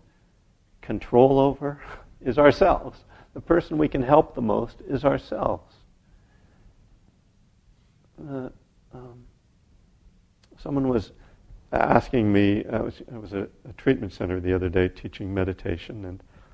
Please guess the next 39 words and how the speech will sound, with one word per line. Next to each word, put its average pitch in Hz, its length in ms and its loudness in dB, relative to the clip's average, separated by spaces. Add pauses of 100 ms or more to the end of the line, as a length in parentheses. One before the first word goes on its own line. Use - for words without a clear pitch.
(380)
and 104 200 0
someone 107 300 0
was 101 240 0 (720)
sort 107 100 -4
of - 140 -2
asking 101 400 2
about, 95 420 6 (1300)
"Well, 101 560 8 (1000)
you 117 80 0
know, 120 80 6
what 143 160 10
about 156 240 10
changing 120 340 4
the 104 80 4
world? 95 400 6
Shouldn't - 260 -6
we 123 60 -6
be 101 180 -4
out 92 220 -2
there 92 160 -4
do-, 101 240 -6
changing 90 360 -8
the 85 60 -8
world?" 87 240 -4
Of - 80 -20
course, - 220 -18
this 101 120 -16
is - 120 -20
somebody 82 240 -8
who's, 80 200 -16 (600)
who's 85 120 -14
addicted 85 400 -6
to - 120 -20
drugs 85 440 -2
and 82 100 -14
is 78 80 -18
trying 82 300 -12
to 87 80 -12
just, 85 320 -16